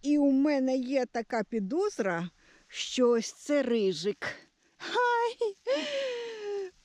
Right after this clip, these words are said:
Перший рижик в цьому сезоні радості,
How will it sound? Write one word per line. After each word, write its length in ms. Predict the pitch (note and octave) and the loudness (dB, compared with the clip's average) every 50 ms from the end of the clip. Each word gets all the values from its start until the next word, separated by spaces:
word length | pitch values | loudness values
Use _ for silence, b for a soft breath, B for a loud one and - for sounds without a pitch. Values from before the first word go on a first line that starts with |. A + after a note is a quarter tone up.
| _ _ | _ _
Перший 1080 | C5 C5 C5+ C#5 C#5 C5 C5 A4+ - - - - - G#4 G#4 G#4 G4+ F#4+ F#4 F#4 F#4 | 2 4 4 4 2 2 0 -4 -8 -10 -10 -2 2 4 6 6 6 6 4 4 2
рижик 960 | - - - - - F4 F4 E4 E4 D#4+ D#4+ D4+ C4+ B3 B3 C#4+ D#4 B3 - - | 0 0 -2 -2 0 2 2 4 4 4 4 2 2 0 -2 -4 -4 -4 -6 -10
в 60 | C4 | -14
цьому 560 | - - - D#4+ D#4 D4+ D4+ C#4+ C#4+ C#4 A#3 | -14 -4 0 2 2 4 4 2 2 0 0
сезоні 840 | - - D#4 D4 C4 A#3 - D4 C#4 C#4 C4+ B3+ B3 B3+ C4 C4+ | 0 -2 -2 -2 -2 -2 0 2 2 2 2 2 0 0 0 0
радості, 1160 | C4+ C#4 D4+ E4+ F#4+ F#4+ F#4+ F4+ B3+ A#3+ B3+ A#3+ - - - - - - G#3 G3+ G3+ G3 G3+ | 0 0 0 2 2 2 0 0 0 0 0 0 -2 -6 -12 -14 -10 -8 -4 -2 0 0 -2